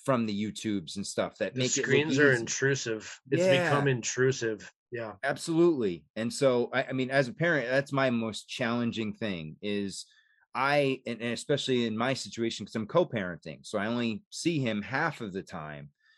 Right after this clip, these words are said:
Speaker 1: And so I have to really focus on understanding what is he consuming when he's not around, eh, or when he's with me as well, and, and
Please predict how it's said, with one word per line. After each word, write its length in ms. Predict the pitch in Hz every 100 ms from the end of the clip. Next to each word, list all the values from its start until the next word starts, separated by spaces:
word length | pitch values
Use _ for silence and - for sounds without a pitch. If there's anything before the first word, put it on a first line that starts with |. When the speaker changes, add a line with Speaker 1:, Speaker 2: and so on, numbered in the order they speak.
| _ _ -
Speaker 1:
And 180 | 120 120
so 180 | 135 120
I 120 | 139
have 180 | 170 143
to 100 | 120
really 320 | 131 147 120
focus 500 | - 151 151 120 -
on 200 | 104 104
understanding 760 | 113 101 - 135 113 92 90 95
what 220 | 139 160
is 180 | 160 -
he 260 | 151 113 - _ _ _
consuming 880 | - 117 - - 196 147 95 78 82 82
when 160 | 101
he's 260 | 101 92 -
not 260 | 107 90 -
around, 540 | 90 85 76 69 69 -
eh, 80 | 113
or 220 | 104 113
when 180 | 101 98
he's 180 | 90 -
with 180 | 101 -
me 180 | 76 71
as 160 | 85 -
well, 380 | 117 139 80 - _ _ _ -
and, 220 | 123 117
and 280 | 117 110 104